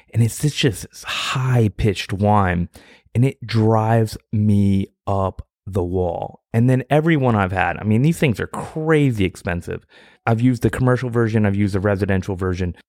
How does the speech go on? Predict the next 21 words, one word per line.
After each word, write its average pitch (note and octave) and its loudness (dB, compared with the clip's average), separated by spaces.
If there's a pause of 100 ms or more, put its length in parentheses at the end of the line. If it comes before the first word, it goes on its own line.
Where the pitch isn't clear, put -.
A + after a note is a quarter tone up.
(120)
I D#3 0
burn C3 2
those B2 0
things A2+ 0
up G#2+ -4
in, G2+ -2
like, F2+ -6
no F#2+ -2
time. D#2+ -10 (220)
And C3 0
I've A#3+ -2 (200)
always D3+ 2
been G2+ 0 (140)
a G#2 -2
hairdresser G2+ -2
that F2+ -4
cleans B2 0
my G#2+ 0
filter G2 -2 (600)
after G#2+ 0 (140)
every, B2 2